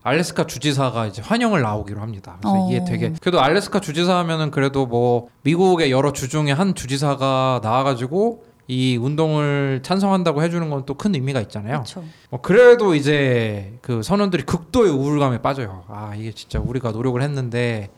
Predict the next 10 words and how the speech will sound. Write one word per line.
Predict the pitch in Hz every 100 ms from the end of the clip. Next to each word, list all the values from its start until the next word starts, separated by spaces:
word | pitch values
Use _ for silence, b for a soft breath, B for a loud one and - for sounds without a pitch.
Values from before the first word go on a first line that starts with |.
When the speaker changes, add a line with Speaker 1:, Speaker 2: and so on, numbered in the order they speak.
| b
Speaker 1:
결국 | - 113 107
미 | 127
해안 | 139 156 156
경비대 | 139 131 123
때문에 | 120 120 113
이렇게 | 120
돌아가다가 | - 131 123 120 113 113
핵실험이 | 170 - 175 156
벌어지면 | 127 117 117 113
어떡하나. | 95 - - 104 101 104